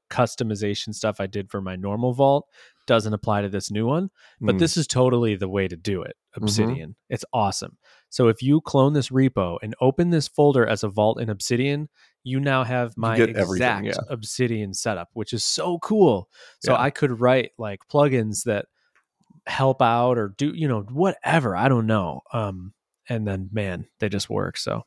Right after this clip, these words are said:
Speaker 2: Dude, I can't
Speaker 1: so
Speaker 2: wait
Speaker 1: I'm
Speaker 2: for
Speaker 1: pretty
Speaker 2: your
Speaker 1: stoked
Speaker 2: new
Speaker 1: about
Speaker 2: course,
Speaker 1: that.
Speaker 2: Make Obsidian Awesome.
Speaker 1: Yeah. Mm-hmm.
Speaker 2: It's
Speaker 1: It's
Speaker 2: gonna be
Speaker 1: coming.
Speaker 2: good. Yeah.
Speaker 1: Uh, yeah. So that's, uh, that's Obsidian. Thank you, Obsidian,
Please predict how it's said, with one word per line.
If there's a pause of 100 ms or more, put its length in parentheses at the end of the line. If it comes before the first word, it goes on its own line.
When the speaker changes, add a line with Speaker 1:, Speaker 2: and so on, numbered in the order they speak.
(120)
Speaker 2:
Dude,
I
can't
Speaker 1:
so
Speaker 2:
wait
Speaker 1:
I'm
Speaker 2:
for
Speaker 1:
pretty
Speaker 2:
your
Speaker 1:
stoked
Speaker 2:
new
Speaker 1:
about
Speaker 2:
course,
Speaker 1:
that.
Speaker 2:
Make
Obsidian
Awesome. (420)
Speaker 1:
Yeah. (600)
Mm-hmm.
Speaker 2:
It's
Speaker 1:
It's
Speaker 2:
gonna
be
Speaker 1:
coming.
Speaker 2:
good. (280)
Yeah. (580)
Speaker 1:
Uh,
yeah.
So
that's,
uh,
that's
Obsidian.
Thank
you,
Obsidian,